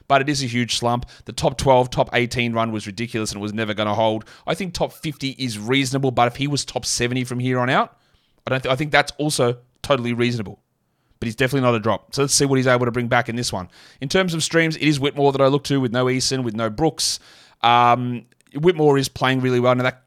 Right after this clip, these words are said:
that could get dicked really quickly, and they could just limit him behind, you know, spuds like Jeff Green. But watch that one. And then for the Celtics, it's always Sammy Hauser or Peyton Pritchard. No one really else qualifies for a good stream option in Boston. Washington and Atlanta.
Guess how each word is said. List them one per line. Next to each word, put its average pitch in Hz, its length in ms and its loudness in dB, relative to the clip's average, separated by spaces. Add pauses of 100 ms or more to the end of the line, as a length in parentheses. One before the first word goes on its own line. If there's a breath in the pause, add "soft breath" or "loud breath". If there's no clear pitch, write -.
(100)
that 135 140 0
could 131 120 -2
get 113 180 -2
dicked 117 200 -4
really 113 180 -4
quickly, 127 380 -4
and 113 120 -4
they 110 120 -2
could 117 160 -8
just 104 160 -8
limit 113 200 -4
him 113 140 -6
behind, 113 420 -2
you 104 60 -4
know, 107 60 -6
spuds 110 400 -2
like 107 180 -4
Jeff - 240 -6
Green. 147 240 0 (320 soft breath)
But 120 320 2
watch 120 240 0
that 135 160 6
one. 135 220 0
And 135 120 -2
then 135 120 0
for 135 100 -6
the 123 80 -2
Celtics, 127 540 0
it's 117 100 -8
always 123 240 0
Sammy 117 300 -2
Hauser 117 480 2
or 113 120 -4
Peyton 107 360 -4
Pritchard. 131 480 4 (280 loud breath)
No 220 120 0
one 107 200 2
really 113 360 0
else 113 200 0
qualifies 104 600 -2
for 98 160 -8
a 98 40 -4
good 95 200 -6
stream 101 320 -4
option 98 260 -6
in 95 120 -8
Boston. 92 480 -8 (920)
Washington 147 520 -2 (420 soft breath)
and 139 160 2
Atlanta. 131 560 0